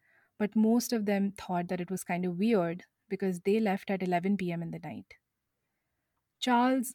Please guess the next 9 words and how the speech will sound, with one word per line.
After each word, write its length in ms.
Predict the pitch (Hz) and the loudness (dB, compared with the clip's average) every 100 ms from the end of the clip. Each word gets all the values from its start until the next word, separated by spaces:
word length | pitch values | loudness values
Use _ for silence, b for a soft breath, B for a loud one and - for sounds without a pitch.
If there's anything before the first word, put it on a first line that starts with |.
| - | -8
very 420 | 180 - 214 233 | -6 0 4 4
smoothly 800 | 247 - - 196 202 - 175 175 - | 2 0 0 2 0 0 -4 -4 -6
explained 540 | 190 - - 208 220 | -8 -6 0 4 4
away 220 | 208 190 | 4 2
his 200 | 190 190 - | 0 -2 -4
absence 440 | 175 - 190 185 | -6 -6 -6 -4
by 140 | 190 | -4
saying 320 | 190 - 185 190 | -2 -2 -2 0
that 200 | 190 | -2